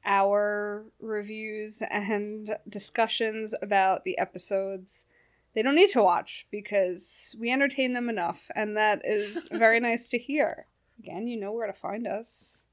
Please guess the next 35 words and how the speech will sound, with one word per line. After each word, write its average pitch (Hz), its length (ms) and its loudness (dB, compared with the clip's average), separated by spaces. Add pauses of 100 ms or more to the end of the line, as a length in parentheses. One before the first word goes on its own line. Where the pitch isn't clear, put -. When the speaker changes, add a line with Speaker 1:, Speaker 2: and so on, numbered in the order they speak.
(120)
Speaker 1:
Twitter, 202 560 -6
Instagram, 185 840 -12 (300)
website. 208 640 -6 (460)
And 208 480 0
do - 120 -6
you 196 100 2
have 196 100 -2
anything 202 400 -2
you'd 196 160 -2
like - 180 -4
to - 160 -4
add? 220 540 -4 (520)
Speaker 2:
<laughs> - 580 -16
I 233 40 -6
don't 220 160 -4
have 233 140 -4
any 240 120 -10
holidays 185 540 -6
Speaker 1:
I 226 100 8
was 233 100 2
Speaker 2:
coming. 285 220 10
Speaker 1:
gonna 285 100 8
say, 269 260 12
I 233 80 12
don't 277 140 12
know 294 120 10
if 311 80 2
we 349 80 6
have 311 80 4
Speaker 2:
Um, 285 60 8
Speaker 1:
holidays 269 540 8
coming 208 360 -2
up. - 100 -8
Speaker 2:
I 196 60 -8
guess 208 220 -8